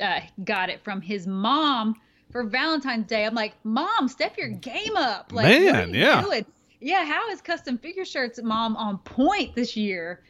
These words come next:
Speaker 2: Did
Speaker 1: for Valentine's Day? That's
Speaker 2: did
Speaker 1: like Christmas level.
Speaker 2: Did you get, uh, Valentine's gifts from your parents when you were a kid?
Speaker 1: I don't think so. Oh, no, I did. I lie. I used to get a box of Russell Stover's chocolates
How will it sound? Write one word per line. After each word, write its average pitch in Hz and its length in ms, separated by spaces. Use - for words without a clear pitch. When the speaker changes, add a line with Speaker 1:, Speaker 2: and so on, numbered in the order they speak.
Speaker 2:
Did 113 100
Speaker 1:
for 302 120
Valentine's 285 800
Day? 190 360
That's 240 120
Speaker 2:
did - 80
Speaker 1:
like - 200
Christmas 330 560
level. 202 540
Speaker 2:
Did 147 280
you 214 100
get, 247 200
uh, 170 180
Valentine's 165 540
gifts 165 240
from 156 140
your 151 140
parents 151 320
when 147 100
you 147 80
were 147 80
a 147 60
kid? 156 260
Speaker 1:
I - 20
don't 508 300
think 233 200
so. 220 280
Oh, 359 320
no, 403 60
I 339 80
did. 302 200
I 294 100
lie. 208 340
I 233 80
used 262 220
to 359 80
get 277 160
a 247 60
box 226 280
of 196 160
Russell 220 280
Stover's 214 420
chocolates - 560